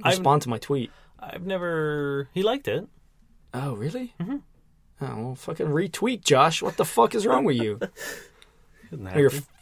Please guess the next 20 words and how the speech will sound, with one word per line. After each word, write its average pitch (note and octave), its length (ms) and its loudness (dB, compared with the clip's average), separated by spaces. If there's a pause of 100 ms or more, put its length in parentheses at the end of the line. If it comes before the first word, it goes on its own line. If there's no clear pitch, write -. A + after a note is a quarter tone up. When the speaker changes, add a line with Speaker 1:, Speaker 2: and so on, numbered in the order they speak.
(140)
Speaker 2:
papers D#3 420 8
finger F3+ 360 2
too? G3+ 380 0
Are C#3+ 60 2
your D3 100 2
fingers F3 360 0
paper? - 240 0
Oh, D3+ 160 8
God. A#2 460 2 (120)
Speaker 1:
Yep, C3 220 -2
Speaker 2:
I'm D#3+ 120 8
Speaker 1:
this D#3+ 100 6
is C#3 80 4
Speaker 2:
becoming D#3 180 12
Speaker 1:
exactly D#3+ 220 8
Speaker 2:
you. C#3+ 40 12
Speaker 1:
why. B2+ 220 6 (220)
Speaker 2:
I'm A#2 60 2
becoming C#3+ 360 6
you. A2 320 4